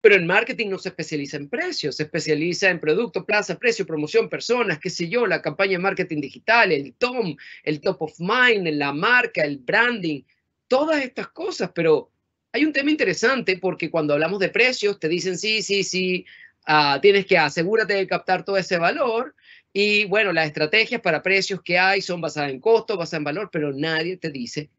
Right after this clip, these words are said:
nada más. Entonces, si no hay información, ¿quién te enseñó a poner esos precios que tienes hoy en día en tu negocio?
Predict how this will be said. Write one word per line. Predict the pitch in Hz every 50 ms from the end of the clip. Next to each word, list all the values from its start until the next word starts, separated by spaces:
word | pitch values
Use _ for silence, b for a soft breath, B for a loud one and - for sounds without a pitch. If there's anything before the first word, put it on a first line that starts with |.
| _ _
nada | 120 127 123 117 117 117 131 131 - _ _ -
más. | 156 233 277 - - - - - B B B B B B B
Entonces, | - 151 240 254 277 254 - - 160 156 156 - _ _ _ _
si | - - - 160
no | 151 160 196 240 302
hay | 311 285 262
información, | 247 - - - 285 160 151 127 127 127 - - 277 294 214 175 165 175 190 208 - _ _ _ _ _ _ _ _ _ _ _ _ _ _ _ _ _ _
¿quién | - 202 208 226
te | - 247
enseñó | 233 - 233 214 208 202
a | 196 -
poner | 214 214 208 208 208
esos | 208 - 185 -
precios | - 196 190 196 190 233 226
que | - 190
tienes | - 170 165 175 190 190
hoy | 180 185 185
en | 185 180
día | 165 180 190 202
en | 190 185
tu | 196
negocio? | 202 226 233 240 285 339 359 - - 165 127 -